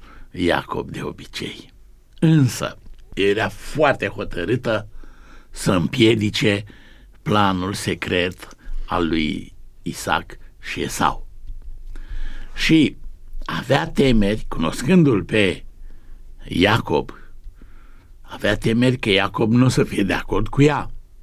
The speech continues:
Avea temeri că Iacob nu se prinde în proiectul ei în mod natural. De aceea îi spune, „Ascultă și fă ce-ți poruncesc.” E o poruncă.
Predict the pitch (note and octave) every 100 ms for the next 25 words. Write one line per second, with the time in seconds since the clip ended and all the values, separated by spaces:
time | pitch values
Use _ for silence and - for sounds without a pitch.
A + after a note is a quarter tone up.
0 | - - - - - E2+ F#2 - G#2 A#2
1 | B2+ - B2 A2 F#2+ - A2+ A2 B2 -
2 | D#3 C#3+ D#3+ D3+ A#2 E2 - - - -
3 | - G#2 G#2 F#2 - - - G2 B2+ B2+
4 | - F2 F2+ G#2+ G#2+ G#2+ G#2 G2+ - -
5 | - G#2+ B2 B2 A#2 A2 G#2 - F#2+ F#2+
6 | D#2+ - - - - - - - - -
7 | - - - - - - - - - G#2
8 | - - C3+ D3+ C#3 - C3 C3+ B2 G2+
9 | F2 - - C3+ C3+ E3+ F3 E3+ - -
10 | - - G2 - - E3 G3+ - C#3+ -
11 | C#3+ D3+ D3+ D#3 D#2+ - - - - -
12 | - - - - F#2 G2+ - A#2+ D#3 C3
13 | -